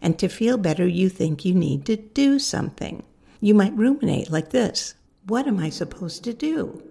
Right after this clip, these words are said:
I don't like my work situation. Should I just tell my boss? No, that won't work. Plus, there goes my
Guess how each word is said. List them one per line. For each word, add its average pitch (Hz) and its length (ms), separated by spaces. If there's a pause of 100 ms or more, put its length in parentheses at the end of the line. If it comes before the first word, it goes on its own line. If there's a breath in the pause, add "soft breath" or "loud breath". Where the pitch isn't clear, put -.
(360)
I 190 100
don't 220 220
like 233 280
my 160 200
work 180 280
situation. 190 920
Should 220 200
I 240 80
just 247 220
tell 233 160
my 220 140
boss? 180 580 (440 soft breath)
No, 220 260
that 170 300
won't 254 180
work. 156 280 (520 loud breath)
Plus, - 280
there 220 220
goes 220 260
my 208 460